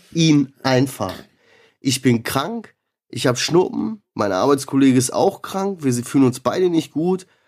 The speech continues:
Speaker 2: Also hab ich den Luxus, dass ich von zu Hause arbeiten kann. Ja, ich
Speaker 1: Mhm.
Speaker 2: könnte zum Arzt gehen, wie jeder normale Mensch auch.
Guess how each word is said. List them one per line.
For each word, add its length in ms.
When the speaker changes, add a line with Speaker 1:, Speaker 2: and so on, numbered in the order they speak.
Speaker 2:
Also 440
hab 80
ich 100
den 140
Luxus, 400
dass 140
ich 100
von 140
zu 120
Hause 280
arbeiten 340
kann. 180
Ja, 60
ich 140
Speaker 1:
Mhm. 20
Speaker 2:
könnte 240
zum 300
Arzt 340
gehen, 240
wie 60
jeder 180
normale 360
Mensch 240
auch. 360